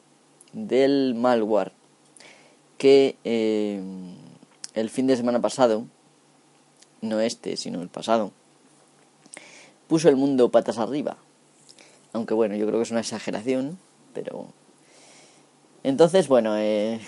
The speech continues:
tal como había prometido en las redes sociales, en, en nuestro canal de, de Telegram,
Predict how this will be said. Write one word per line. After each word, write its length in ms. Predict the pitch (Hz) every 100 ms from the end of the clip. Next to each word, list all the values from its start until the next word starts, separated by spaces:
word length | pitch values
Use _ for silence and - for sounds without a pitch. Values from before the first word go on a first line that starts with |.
| -
tal 180 | 123 127
como 160 | 131
había 180 | 123 123
prometido 460 | 120 117 113 123 120
en 80 |
las 160 | 113 110
redes 220 | 117 117
sociales, 960 | 113 110 131 139 131 123 127 - - - -
en, 480 | - 104 202 190 95 -
en 160 | 104
nuestro 460 | 104 104 - 98 92
canal 340 | 101 101 104
de, 340 | 104 101 98 90 _ - - - _ -
de 100 | 110
Telegram, 580 | 98 135 120 113 110